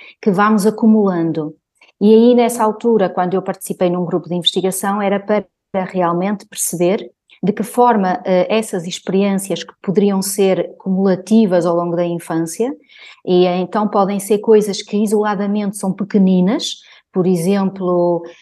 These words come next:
ehm, e, eh, fala-se às vezes da questão da palmada, não é?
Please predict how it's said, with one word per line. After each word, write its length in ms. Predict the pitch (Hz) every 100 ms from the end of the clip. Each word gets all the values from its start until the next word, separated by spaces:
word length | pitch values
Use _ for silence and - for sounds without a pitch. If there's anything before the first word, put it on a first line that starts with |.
| -
ehm, 840 | 180 175 175 175 170 170 175 175 170 - _ _ -
e, 180 | 165 - 185 170
eh, 100 | 185
fala-se 420 | 170 190 185 180
às 120 | 175 170
vezes 220 | 190 175
da 80 | 185
questão 260 | - 190
da 120 | 185
palmada, 580 | 185 175 170 160 151 156
não 140 | 151 160
é? 160 | 175